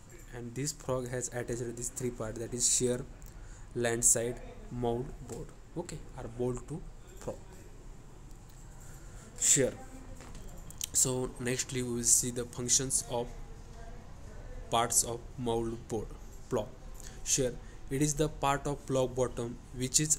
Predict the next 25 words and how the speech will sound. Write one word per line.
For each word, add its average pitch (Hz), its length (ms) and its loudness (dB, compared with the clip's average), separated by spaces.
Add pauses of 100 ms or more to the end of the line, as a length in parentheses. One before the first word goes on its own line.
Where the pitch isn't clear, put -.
actually 139 420 4
penetrate 139 640 2
into 131 300 -2
the 123 120 2
soil 113 300 4 (640)
and 120 240 0
makes - 460 8 (260)
horizontal 139 540 4
cut 139 320 2 (220)
below 131 220 4
the 156 200 0
soil 117 280 0
surface. - 580 10 (920)
Second 135 440 8
one, 143 240 6 (500)
mold 135 360 8
board, 139 260 6 (380)
it 143 120 6
is 151 200 10 (140)
curved 156 440 10
part. 107 220 2 (600)
It 131 120 2
is 151 180 8
curved 143 420 2
part 123 240 0